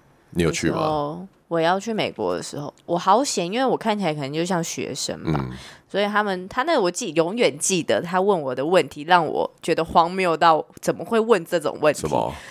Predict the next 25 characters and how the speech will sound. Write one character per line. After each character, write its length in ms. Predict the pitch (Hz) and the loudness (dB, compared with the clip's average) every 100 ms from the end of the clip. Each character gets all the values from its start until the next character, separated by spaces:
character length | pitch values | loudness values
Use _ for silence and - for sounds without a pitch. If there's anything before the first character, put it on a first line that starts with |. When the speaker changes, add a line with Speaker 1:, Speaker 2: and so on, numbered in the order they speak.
| - | -8
Speaker 2:
他 80 | - | -2
那 140 | 403 392 | 0 2
时 120 | 285 | 2
候 80 | 285 | 2
问 160 | 285 | 2
我 180 | 196 139 | 2 0
说 500 | - 214 208 220 226 - _ - | -2 0 0 0 -4 -14 _ -4
：“你 140 | 170 | -2
是 120 | 165 294 | 0 -2
学 300 | - 180 170 | 2 2 2
生 240 | 202 190 | 0 -2
吗？” 260 | 196 170 165 | 0 0 0
我 100 | 160 | -2
说 220 | - 226 - | -2 -4 -2
：“对。” 220 | - 220 - | 0 2 0
他 140 | 202 262 | -2 -4
说 100 | 302 | 0
：“那 120 | 320 | 0
你 120 | 208 | 0
读 220 | - 120 | 0 -4
什 100 | 160 | -6
么 100 | 127 - | -6 -4
大 260 | - 175 - | 0 2 0
学？” 360 | - - 65 196 | -6 -8 -6 -6
Speaker 1:
嗯。 220 | - - | -4 -4